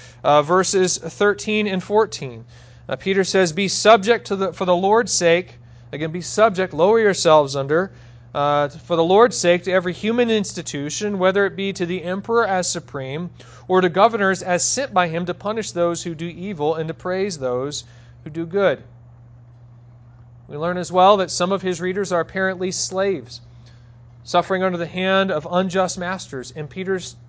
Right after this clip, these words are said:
Peter tells them to humble themselves under their authority as well.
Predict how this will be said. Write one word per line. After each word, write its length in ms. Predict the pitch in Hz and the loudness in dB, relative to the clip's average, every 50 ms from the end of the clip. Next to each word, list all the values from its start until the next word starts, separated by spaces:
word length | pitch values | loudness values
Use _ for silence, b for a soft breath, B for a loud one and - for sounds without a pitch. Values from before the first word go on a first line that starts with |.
| - - | -18 -10
Peter 240 | - 196 202 208 202 | -8 -6 -4 -4 -6
tells 440 | 202 - 196 196 190 185 165 151 | -4 0 2 4 4 4 2 0
them 300 | 156 185 202 202 190 175 | 0 0 2 2 2 0
to 80 | 165 156 | -2 -2
humble 320 | - 180 190 190 190 196 | 0 0 0 2 2 2
themselves 600 | 185 180 170 165 - 185 180 175 175 175 165 - - - | 0 0 0 -2 2 4 6 8 6 6 4 2 -4 -4
under 320 | 175 165 160 156 156 147 | -4 -2 -2 -2 -4 -6
their 360 | 139 139 151 196 233 262 214 | -6 -6 -6 -4 -2 0 0
authority 600 | 165 - - 151 139 135 139 143 156 160 160 156 - - - | -2 -2 -4 -6 -6 -4 -4 -4 -6 -8 -10 -12 -14 -18 -16
as 120 | 156 - | -14 -8
well. 420 | 185 208 240 226 190 143 117 - | -2 2 6 8 8 8 6 2